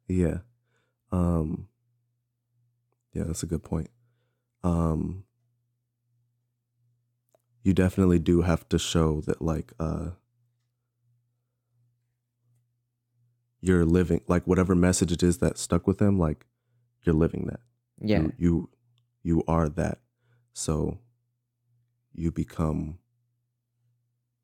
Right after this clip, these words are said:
Speaker 1: more than just a quote, you know?
Speaker 2: Okay.
Speaker 1: Um, yeah,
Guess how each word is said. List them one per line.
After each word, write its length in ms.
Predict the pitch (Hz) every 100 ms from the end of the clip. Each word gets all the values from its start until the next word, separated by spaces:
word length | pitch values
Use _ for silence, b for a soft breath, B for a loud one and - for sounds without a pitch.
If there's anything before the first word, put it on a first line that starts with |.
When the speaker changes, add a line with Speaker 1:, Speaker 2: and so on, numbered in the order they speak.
| _ _ _ _ _ _ _ _ _ _ _ _ _ _ _ _ _ _ _ _ _ _ _ -
Speaker 1:
more 200 | 92 82
than 100 | 80
just 200 | 78 -
a 40 |
quote, 280 | - - - _ _ _ _ _ _
you 100 | 85
know? 60 | 85
Speaker 2:
Okay. 220 | 101 135 - _ _ _ _ _ -
Speaker 1:
Um, 480 | 80 80 78 78 87 _ _ _ _ _ _ _ _ _ _ _ _ _ _ _ _ _ _ _ _ _
yeah, 220 | 95 90